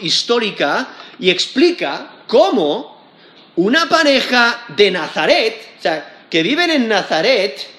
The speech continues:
hacen un viaje mientras la mujer está encinta,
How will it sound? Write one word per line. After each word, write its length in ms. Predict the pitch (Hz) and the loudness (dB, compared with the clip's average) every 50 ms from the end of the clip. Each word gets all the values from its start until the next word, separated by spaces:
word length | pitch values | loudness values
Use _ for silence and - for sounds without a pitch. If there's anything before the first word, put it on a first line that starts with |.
| - _ _ _ _ _ _ _ _ _ _ _ _ - - - - - - _ _ - - - | -20 _ _ _ _ _ _ _ _ _ _ _ _ -20 -20 -20 -20 -20 -20 _ _ -16 -6 -2
hacen 360 | 180 226 277 285 294 311 294 | 0 0 0 0 0 0 0
un 240 | 277 262 240 220 185 | 0 0 0 -2 -2
viaje 760 | 185 196 220 277 302 277 - - 180 160 160 196 254 311 - - - - - - - _ _ - - - - - - | -2 2 2 2 2 2 0 -2 -4 -2 -2 -2 -4 -6 -10 -18 -20 -20 -20 -20 -20 _ _ -20 -20 -20 -20 -18 -10
mientras 960 | - 180 196 208 208 202 196 - 190 190 185 175 170 - - - - - - - - | -6 -2 0 2 2 0 -2 -2 0 0 2 0 0 -2 -6 -8 -12 -16 -20 -16 -8
la 160 | - 160 170 | -4 -4 -2
mujer 460 | 175 170 - - 240 269 277 247 202 180 | -2 -2 -2 0 2 2 2 2 0 -2
está 220 | 151 - 220 233 | -4 -2 -2 -2
encinta, 840 | 247 233 208 - 254 269 254 220 175 160 143 143 196 269 - - | -2 -2 -4 -2 0 0 0 0 0 -2 -4 -4 -6 -8 -12 -18